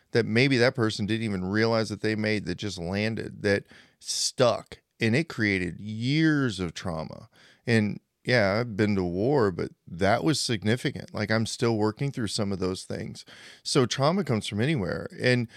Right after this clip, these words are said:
then you also have people too, you know, there's a lot of, uh, you know, and I can speak for Michelle on this because there's a lot of people too. You talk not just being a veteran spouse, but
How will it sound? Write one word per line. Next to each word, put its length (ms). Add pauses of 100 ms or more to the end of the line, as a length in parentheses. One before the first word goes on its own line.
(200)
then 200
you 120
also 300
have 180
people 300
too, 240
you 160
know, 100
there's 200
a 60
lot 320
of, 200
uh, 300 (340)
you 160
know, 140
and 80
I 80
can 160
speak 340
for 460
Michelle 440
on 140
this 260
because 600 (480)
there's 180
a 60
lot 320
of 100
people 300
too. 240
You 180
talk 240
not 240
just 220
being 260
a 60
veteran 420
spouse, 560 (500)
but 340